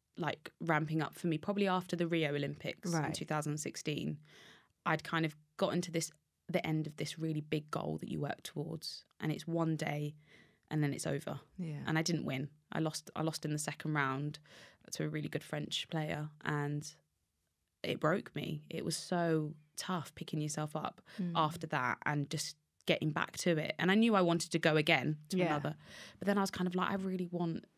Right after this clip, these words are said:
Speaker 1: I really wanna start a family." Um, and so that was tough, telling myself that I needed to wait another four years, um, to do that. But I would dream about it every day.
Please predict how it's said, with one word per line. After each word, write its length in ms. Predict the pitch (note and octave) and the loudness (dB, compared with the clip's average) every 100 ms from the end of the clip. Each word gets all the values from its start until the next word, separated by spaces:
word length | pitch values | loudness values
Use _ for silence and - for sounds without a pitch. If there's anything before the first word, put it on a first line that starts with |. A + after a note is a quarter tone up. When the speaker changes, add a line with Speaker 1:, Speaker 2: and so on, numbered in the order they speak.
| _ | _
Speaker 1:
I 80 | - | -2
really 220 | F3 F3+ | 0 2
wanna 180 | F3 E3 | 2 0
start 280 | D#3+ - - | -2 -4 -4
a 40 | |
family." 560 | - E3 E3 - - D#3+ _ _ | -2 -2 -2 -2 -4 -6 _ _
Um, 560 | - E3 D3+ D3+ D3+ D3+ - - - - _ - | 2 4 6 4 2 0 -8 -20 -20 -20 _ -2
and 140 | F3 E3 | 2 4
so 60 | |
that 140 | G#3 G3+ | 4 4
was 140 | D#3+ | 2
tough, 480 | - C#3+ C3+ - - - | 2 0 0 -10 -20 -4
telling 260 | - E3+ D#3 | 4 4 6
myself 420 | D3 - D3 D3 | 2 2 0 0
that 120 | - | 0
I 60 | D3+ | 2
needed 300 | D3+ D3+ D3 | 4 2 0
to 100 | D#3+ | 0
wait 280 | D3 B2+ - | 0 0 0
another 260 | D3+ C#3+ | -2 -4
four 240 | D3 C#3+ D#3 | -6 -4 -4
years, 440 | C#3 C#3 D3 - _ _ _ _ - | -2 -2 -2 -6 _ _ _ _ -6
um, 300 | C#3+ C3+ D3 | -2 -2 -2
to 120 | - | -2
do 200 | D#3+ C#3 | 0 0
that. 280 | D3+ C#3+ - - | -2 -4 -4 2
But 80 | |
I 160 | F3+ G3+ | 4 6
would 120 | F#3 | 2
dream 260 | F3+ D#3+ C#3 | 0 0 0
about 220 | - - | -2 -4
it 80 | B2 | -2
every 180 | - C3+ | -4 -4
day. 320 | C3+ C#3 C3+ | -6 -6 -8